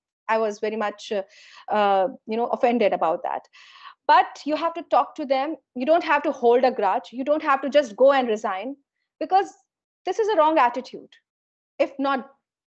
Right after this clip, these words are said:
company A, then company B, B will be the same. And, uh, you have to adjust, you have to learn, you have to excel. If the,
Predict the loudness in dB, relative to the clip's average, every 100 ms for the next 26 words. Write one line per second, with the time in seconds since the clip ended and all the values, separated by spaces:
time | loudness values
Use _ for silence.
0 | _ -4 -4 -6 -6 -2 -2 -2 -8 _
1 | _ -4 0 -2 0 -4 0 -2 -2 -4
2 | -2 0 -2 -4 -8 -10 -10 -10 -14 _
3 | _ _ _ _ -6 -2 0 0 2 2
4 | 0 -6 _ _ _ _ _ _ _ _
5 | -10 -2 0 0 -2 -2 -4 -4 -4 0
6 | 0 -2 -6 -6 -8 -8 -8 -4 -4 -6
7 | -10 _ -6 -2 0 -2 -4 -6 -8 -4
8 | 0 0 -2 -14 _ _ _ _ _ _
9 | _ -4 -2 -4